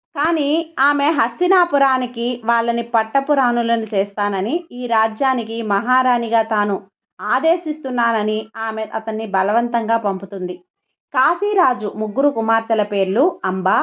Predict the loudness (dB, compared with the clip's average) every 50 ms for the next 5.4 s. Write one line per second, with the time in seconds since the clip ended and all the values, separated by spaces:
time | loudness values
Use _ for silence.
0 | -2 -4 -6 -8 -6 -4 -4 -6 -4 -2 -2 0 0 -2 -4 -8 -12 -12 -8 -6
1 | -4 -4 -4 -6 -6 -6 -6 -6 -8 -12 _ _ _ _ _ _ -10 -10 -6 -4
2 | -4 -4 -2 0 0 2 2 0 0 -2 -2 -2 -2 -2 -4 -4 -4 -2 0 0
3 | -2 -2 -4 -10 -16 -14 -10 -8 -6 -6 -4 -6 -6 -4 -4 -4 -4 -4 -4 -4
4 | -2 0 2 2 2 2 2 2 2 0 0 0 -2 0 0 -2 -4 -6 -4 -4
5 | -4 -2 -2 -2 -2 0 -2 -2